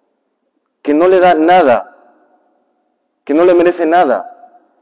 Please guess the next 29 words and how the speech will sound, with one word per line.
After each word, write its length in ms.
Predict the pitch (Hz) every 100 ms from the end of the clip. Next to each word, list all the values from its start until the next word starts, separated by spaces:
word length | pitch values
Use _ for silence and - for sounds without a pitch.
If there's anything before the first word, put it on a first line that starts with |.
| _ _ _ _ _ _
Es 140 | 180 220
impresionante. 760 | 196 180 120 131 156 110 80 - _ _ _ _ _ _ _ _ -
Uno 140 | 143
siempre 340 | - 220 220
tiene 320 | 170 180 185 185
que 140 | 180
maravillarse 920 | 156 139 123 123 147 170 156 117 95 _ _ _ _ _
ante 340 | - 139 120 135
lo 140 | 127
que 80 | 127
encuentra 420 | 117 127 165 175
en 60 | 170
la 120 | 135
palabra 420 | 120 117 117 113
de 100 | 104
Dios. 480 | 92 87 - - _ _ _ _ _ _ _ _ _ _ _ _ _ _ -
Es 160 | -
un 160 | 147 143
Dios 680 | 156 160 165 160 - - _ _ _ _ _ _
que 140 | - 123
ha 140 | 135
hecho 380 | 139 - 147 135
el 160 | 127 113
ridículo 880 | 113 110 139 127 135 143 165 - _ _ _ _ _ _ _ -
por 260 | 113 107
ti 240 | - 131 123
y 100 | 127
por 200 | 104 104
mí. 220 | 98